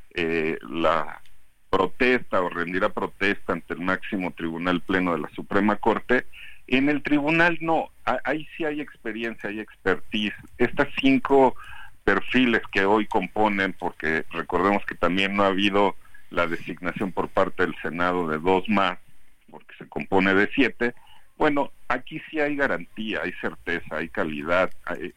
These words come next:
hay un trabajo bastante amplio en experiencia de estos perfiles, incluido evidentemente el de Mónica Soto, porque venía de una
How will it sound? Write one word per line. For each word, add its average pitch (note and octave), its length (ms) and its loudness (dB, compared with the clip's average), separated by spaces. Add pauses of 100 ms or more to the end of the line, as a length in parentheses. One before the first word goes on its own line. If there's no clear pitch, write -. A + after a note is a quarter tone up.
hay F#2+ 220 2
un A2 200 2
trabajo G2+ 800 2 (380)
bastante B2+ 600 2
amplio B2 640 0
en F2+ 160 -6
experiencia G2+ 800 2
de F#2+ 80 2
estos - 300 -4
perfiles, C#2+ 580 -4 (160)
incluido G#2+ 520 8
evidentemente F2 680 2
el E2+ 80 -2
de D#2+ 60 -2
Mónica D#2+ 440 -6
Soto, D2 240 0
porque D#2+ 220 0
venía F#2+ 340 4
de F#2+ 120 -2
una G2+ 420 0